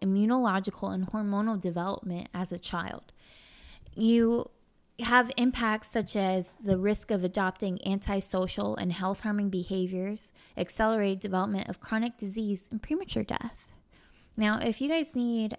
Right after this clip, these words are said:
um, my sources, you can message us and we'll give them to you. Or I should just tell you.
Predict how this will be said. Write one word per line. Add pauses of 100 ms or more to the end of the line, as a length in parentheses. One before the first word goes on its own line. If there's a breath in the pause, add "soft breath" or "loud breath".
um,
my
sources, (500 soft breath)
you
can (120)
message
us
and
we'll
give
them
to
you. (520 soft breath)
Or (360)
I
should
just
tell
you.